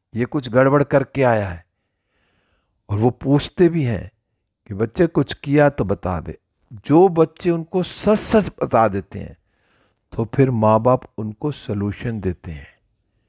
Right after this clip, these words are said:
कि "बच्चे ऐसे नहीं करना, ऐसे करना चाहिए था।" हर चीज़ का फिर वो जवाब दे देते हैं। और जो बच्चे माँ बाप को सच नहीं बताते,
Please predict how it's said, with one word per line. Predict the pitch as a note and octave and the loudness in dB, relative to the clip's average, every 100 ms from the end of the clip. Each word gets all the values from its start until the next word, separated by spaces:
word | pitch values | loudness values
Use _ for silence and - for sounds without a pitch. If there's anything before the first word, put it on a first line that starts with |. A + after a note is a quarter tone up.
| _ _ _ _ _ _ - | _ _ _ _ _ _ -6
कि | F#2 | -2
"बच्चे | F2 - - C3 - | -2 -2 -2 -2 -2
ऐसे | G#2+ G#2 - G2 | -2 -2 -2 -2
नहीं | G2 G2 | -2 -2
करना, | G2+ F#2 F#2+ F2 - _ _ | -2 -2 -2 -4 -6 _ _
ऐसे | G2 G2 - G#2+ | -6 -6 -4 -6
करना | - F2+ F2 F2 | -4 -6 -2 -4
चाहिए | - E2+ E2 | -4 -4 -4
था।" | D#2+ - F2 - _ _ _ | -6 -8 -10 -10 _ _ _
हर | - F#3+ F#3 | 2 2 2
चीज़ | - - C3 - | -4 -8 -8 -4
का | B2 | -4
फिर | A2+ A#2+ G#2 | -4 -4 -4
वो | G2 A#2+ C#3 _ _ _ | -2 -2 -2 _ _ _
जवाब | G2+ G2 F#2+ A2 G2 E2+ | -6 -2 2 2 0 -4
दे | G2 A2 | -2 -2
देते | F#2+ E2+ - | -2 -6 -10
हैं। | E2+ D2 - _ _ _ _ - | -14 -14 -16 _ _ _ _ -2
और | A#2 | -2
जो | G2 A2 D#3+ F3+ | -2 2 4 6
बच्चे | E3 - - A#2 | 2 0 -6 -4
माँ | A2 B2 | -2 0
बाप | B2+ B2+ | 2 0
को | - C3 | 0 -10
सच | - - E3+ - | -10 -2 -2 -2
नहीं | F3 E3 | -4 -2
बताते, | C#3 A#2 G#2 - E2 | -2 -2 -4 -4 -10